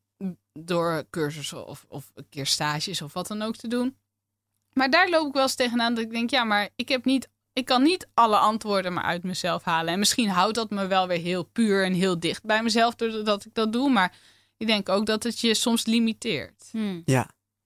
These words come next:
Speaker 1: Ja.
Speaker 2: En is dat misschien iets voor de toekomst nog? Is dat iets wat er,
Speaker 1: Ja.
Speaker 2: wat je later nog zou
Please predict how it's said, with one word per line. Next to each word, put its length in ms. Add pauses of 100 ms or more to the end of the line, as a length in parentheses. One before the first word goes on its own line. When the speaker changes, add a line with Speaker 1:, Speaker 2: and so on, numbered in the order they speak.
(140)
Speaker 1:
Ja. 160 (220)
Speaker 2:
En 140
is 100
dat 140
misschien 520
iets 200
voor 140
de 140 (440)
toekomst 480
nog? 200
Is 120
dat 140
iets 180
wat 180
er, 260 (460)
Speaker 1:
Ja. 340
Speaker 2:
wat 80
je 100
later 420
nog 160
zou 320